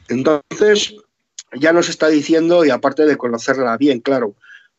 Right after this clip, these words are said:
esta es una de las claves que,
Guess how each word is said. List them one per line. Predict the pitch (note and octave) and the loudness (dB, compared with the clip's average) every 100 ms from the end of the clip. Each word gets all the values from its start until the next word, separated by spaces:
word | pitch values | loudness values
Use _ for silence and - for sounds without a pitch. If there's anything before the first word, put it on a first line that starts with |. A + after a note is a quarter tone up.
| _ | _
esta | A#2+ E3 | -2 0
es | E3 | 2
una | E3 E3 D#3 | 2 4 4
de | |
las | D3+ D3 | 2 0
claves | - D#3 D#3 D3+ | 0 0 0 0
que, | D3 C#3+ C#3+ C#3+ C#3+ C#3 C#3+ C#3 | 0 2 2 4 4 4 4 2